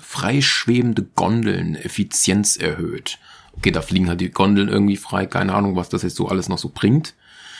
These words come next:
Ähm, nächstes Upgrade, Schilde und Angriff steht bei mir immer noch ein Fragezeichen, da darauf wurde nicht weiter eingegangen, was mich echt ein bisschen wundert, ey. Wie gesagt, man hatte, glaub ich, in der, wo sie auf die Erde waren,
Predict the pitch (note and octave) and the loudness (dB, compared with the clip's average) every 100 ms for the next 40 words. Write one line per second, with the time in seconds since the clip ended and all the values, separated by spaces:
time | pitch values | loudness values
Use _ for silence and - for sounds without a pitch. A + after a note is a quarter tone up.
0 | - - - - - _ A#2+ A#2+ A#2 A2+ | -18 -18 -18 -20 -20 _ 2 4 6 4
1 | A2 A2+ D#3+ C#3+ - G2 - F2+ F2 - | 4 4 4 0 -2 -4 0 -2 -2 0
2 | - D3 C3 A#2 A2+ C3 - - - A#2+ | 4 6 6 4 0 -2 -4 -4 -2 0
3 | A2 A2 G#2+ B2+ B2+ G#2 F#2+ F2+ F#2 G2 | 0 0 2 4 6 4 0 -4 -6 -6
4 | G2+ A2+ A2 - G2+ G2 F#2+ - G2 G2 | -6 -6 -6 -4 -4 -2 -2 -2 0 4
5 | A2+ C#3 - G#2+ F#2 - - F#2 F#2+ G2 | 4 4 0 -2 -2 -2 -4 -4 -2 -2
6 | F#2+ F#2 F2+ - G#2 A2 - F2 F2 - | -2 -4 -6 -8 -4 -2 -2 -2 -2 -2
7 | F2 F2 F#2 G2 F#2 - F#2+ F#2 - - | -4 -2 -2 0 -2 -2 -2 -2 -4 -20
8 | - - - F#2+ F#2+ A2+ - F#2 F#2+ G#2 | -20 -16 -2 2 4 2 2 -2 0 -2
9 | - G2 G2+ - G2+ G2+ F#2 F#2+ F#2+ F#2 | 0 0 0 -2 0 0 2 0 0 0
10 | F#2+ F#2+ F#2+ F#2 - F#2+ G#2+ G2 F2+ F2 | -2 0 -2 -2 -4 0 0 2 0 -2